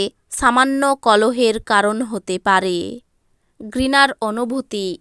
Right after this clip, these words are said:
ব্যয়সাপেক্ষ প্রমাণিত হতে পারে। এটি শুধুমাত্র গোপনে আপনার ধৈর্যশীলতার ক্ষমতায় নষ্ট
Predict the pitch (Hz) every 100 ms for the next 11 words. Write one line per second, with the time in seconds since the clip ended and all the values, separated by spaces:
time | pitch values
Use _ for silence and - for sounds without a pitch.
0 | 208 214 220 254 269 - 277 _ - 302
1 | 277 240 208 202 220 240 254 247 240 -
2 | 190 196 190 185 185 175 - - _ _
3 | _ _ - 233 294 277 233 240 226 226
4 | - 240 247 220 202 - 214 220 214 196
5 | - 202 196 214 - _ _ 220 254 233
6 | 233 277 - 269 269 269 262 262 - 214
7 | 220 226 226 214 196 -